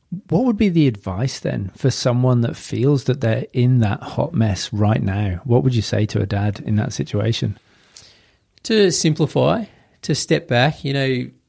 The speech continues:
Speaker 2: you wanna focus on what's going well, and there are always things that, that are going well. You know, if, if I ask you, Rich, to score yourself on something out of ten and you say, "I'm a three," cool, let's focus on the three first.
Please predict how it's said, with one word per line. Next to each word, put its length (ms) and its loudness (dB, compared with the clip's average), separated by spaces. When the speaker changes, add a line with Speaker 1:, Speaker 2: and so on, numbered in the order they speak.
Speaker 2:
you 120 2
wanna 160 4
focus 400 0
on 140 -4
what's 180 -4
going 280 -2
well, 240 2
and 100 0
there 140 2
are 60 -4
always 460 2
things 300 -2
that, 220 -8
that 220 2
are 180 2
going 320 0
well. 240 0
You 80 0
know, 160 2
if, 160 -4
if 240 -2
I 140 4
ask 280 0
you, 140 0
Rich, 200 -2
to 100 -6
score 220 -2
yourself 520 0
on 180 0
something 480 -2
out 120 2
of 100 -2
ten 220 0
and 100 0
you 60 0
say, 160 -4
"I'm 100 0
a 60 -2
three," 340 0
cool, 260 -2
let's 220 0
focus 380 -2
on 100 -4
the 60 -4
three 260 -6
first. 460 -8